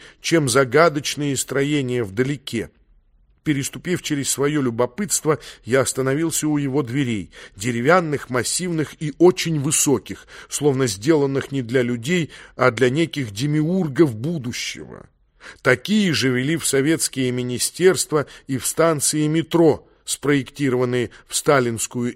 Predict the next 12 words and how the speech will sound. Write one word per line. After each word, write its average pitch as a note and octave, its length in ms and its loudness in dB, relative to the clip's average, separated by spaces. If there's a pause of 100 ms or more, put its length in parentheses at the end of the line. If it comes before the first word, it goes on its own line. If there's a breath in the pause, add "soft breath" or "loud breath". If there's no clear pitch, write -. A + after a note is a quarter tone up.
эпоху. - 580 -4 (600)
За C3 180 0
дверным D3 400 0
стеклом D#3+ 560 0 (360 soft breath)
маячила D3+ 560 4
картонка C#3+ 640 0
с - 120 -6
надписью D3 720 -2 (260 soft breath)
«Вход - 640 4
в A2+ 160 -6
мемориальный D3 760 2
музей B2+ 640 2